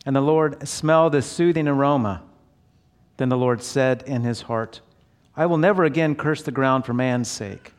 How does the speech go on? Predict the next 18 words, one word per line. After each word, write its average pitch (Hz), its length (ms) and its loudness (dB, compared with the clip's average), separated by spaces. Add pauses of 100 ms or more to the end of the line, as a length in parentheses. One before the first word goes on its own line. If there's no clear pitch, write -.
(600)
although 135 320 2
the 131 160 0
imagination 131 840 0
of 117 80 -4
man's 131 380 -2
heart 131 280 -4
is 117 220 -6
evil 127 440 -4
from 120 220 -6
his 110 160 -6
youth. 95 300 -14 (960)
Nor 185 280 2
will 190 180 4
I 165 140 6
again 151 340 2
destroy 139 560 0
every 143 220 0
living 127 580 -2